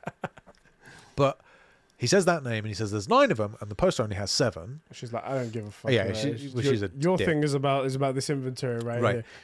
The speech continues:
Speaker 2: And you're gonna be, like, staying all night, uh, tomorrow to, to be doing it and
Speaker 1: Exactly.
Speaker 2: stuff like that."
Speaker 1: And I think it's somewhere around here where he, like, goes.
Speaker 2: He, like, notices something, and he goes over to the side,
Speaker 1: Yeah.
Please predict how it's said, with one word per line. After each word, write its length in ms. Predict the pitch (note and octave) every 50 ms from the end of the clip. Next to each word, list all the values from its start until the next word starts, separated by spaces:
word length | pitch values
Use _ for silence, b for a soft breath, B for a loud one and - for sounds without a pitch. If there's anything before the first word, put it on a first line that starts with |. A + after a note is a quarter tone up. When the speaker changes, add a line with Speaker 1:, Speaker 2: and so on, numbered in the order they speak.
| B B _ _ _ _ _
Speaker 2:
And 140 | - B2+ D3
you're 80 | D3 C#3+
gonna 140 | C3+ C#3 C#3
be, 100 | C3+ C3+
like, 180 | C3 C3 C3+ -
staying 300 | - - C#3+ C3+ C3+ C3+
all 180 | C#3 C3 B2+ B2
night, 300 | B2 B2+ C3 B2+ B2+ B2
uh, 340 | B2 B2 A#2+ A#2+ A#2+ A#2 A#2
tomorrow 460 | - - C#3 B2+ B2 B2 B2 B2 B2
to, 260 | A#2+ - - B2 A#2+ A#2+
to 120 | - -
be 120 | A#2 A#2+ A#2+
doing 160 | A2+ B2 A#2+
it 20 |
and 60 | A#2+ A#2+
Speaker 1:
Exactly. 420 | A2+ A2+ B2 A2 G2+ - - A#2
Speaker 2:
stuff 60 | - -
like 140 | A2+ A2
that." 160 | A2+ A2 A2 A2
Speaker 1:
And 100 | A#2 C3
I 60 | C3
think 200 | - A3+ B3 A3+
it's 120 | G#3 - -
somewhere 240 | F#3+ F#3+ E3+ D3
around 220 | - A2+ A2 A2 G#2
here 100 | G2+ A#2 A2
where 100 | A2 G2
he, 60 | A#2+
like, 200 | A2+ G#2 A2+ B2 G#2
goes. 580 | C3 B2 G#2 F#2 F#2+ A#2+ D#3+ E3 - - - _ - - - _ _
Speaker 2:
He, 80 | E3+
like, 160 | E3 F3+ E3 F#3+
notices 380 | F#3 G#3 F#3 D#3 - - D3
something, 320 | - C#3+ B2+ A#2 - B2 A#2+
and 80 | B2+
he 60 | C3+ C3
goes 200 | D3+ D3+ D3 D3
over 140 | D#3 C#3 C#3
to 140 | - - C#3
the 80 | C#3
side, 260 | C3 - E3 C#3+ A#3+ A3+
Speaker 1:
Yeah. 100 | E3+